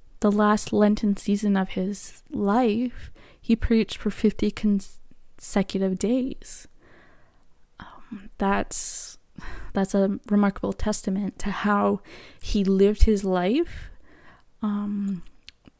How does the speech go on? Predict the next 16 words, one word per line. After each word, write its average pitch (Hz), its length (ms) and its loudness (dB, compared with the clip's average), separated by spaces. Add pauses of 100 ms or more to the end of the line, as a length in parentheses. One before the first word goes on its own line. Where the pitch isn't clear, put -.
(880)
fully 220 540 4
within 208 440 4
his 196 200 0
ministry 226 840 0 (440)
once 202 800 -2 (440)
Our 214 160 2
Lady 196 360 2
granted 190 440 -2
him 202 400 -2 (100)
the 202 80 0
blessing 185 840 0
of 196 160 -2
healing 185 640 -2 (120)
his - 220 -6
throat. - 560 -4 (1120)
It's, - 640 -2